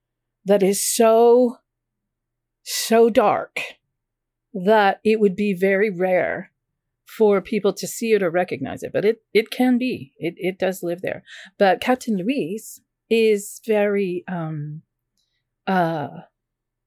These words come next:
very mercurial. He, even the way he moves, the way he holds his body,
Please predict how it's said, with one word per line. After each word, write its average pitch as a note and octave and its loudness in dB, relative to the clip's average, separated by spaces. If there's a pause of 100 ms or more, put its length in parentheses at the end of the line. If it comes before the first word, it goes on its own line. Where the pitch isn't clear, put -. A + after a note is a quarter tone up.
(240)
very A3 4
mercurial. F#3+ 0 (500)
He, G3 -2 (300)
even C4+ 4
the B3+ 6
way B3 6
he A#3+ 4
moves, G#3+ 4
the F#3+ 2
way G3+ 4
he G#3+ 0
holds G3+ 0
his E3+ -2
body, D3 -4